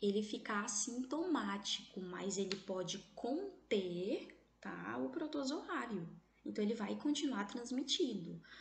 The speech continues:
Porém, alguns sintomas não vão aparecer, não vão ficar evidentes, mas ele tem, tá?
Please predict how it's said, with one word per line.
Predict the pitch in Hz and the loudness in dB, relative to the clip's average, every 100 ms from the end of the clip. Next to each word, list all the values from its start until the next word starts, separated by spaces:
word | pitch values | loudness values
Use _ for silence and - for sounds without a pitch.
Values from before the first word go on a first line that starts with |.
| - - - | -16 -18 4
Porém, | 262 311 285 254 254 | 6 8 6 4 2
alguns | 240 226 208 220 262 330 | 2 0 -2 0 2 4
sintomas | - 262 233 - 190 180 175 233 254 | 4 2 0 -4 -4 -4 -4 -2 -2
não | 226 214 269 | 0 2 2
vão | 208 196 208 | 2 0 -2
aparecer, | 247 - 220 233 - 269 | -4 -4 -2 0 2 2
não | 202 185 | 2 -2
vão | 190 | -4
ficar | 196 202 - 196 202 | -4 -4 -2 0 0
evidentes, | 208 254 208 202 180 175 - - - - - - - | -2 0 2 2 2 -4 -2 -2 -4 -10 -20 -20 -10
mas | - 175 | -4 0
ele | 175 170 208 | 2 2 0
tem, | - 226 165 160 - - _ _ | 0 0 2 -2 -12 -20 _ _
tá? | 175 - 262 | -4 -2 -4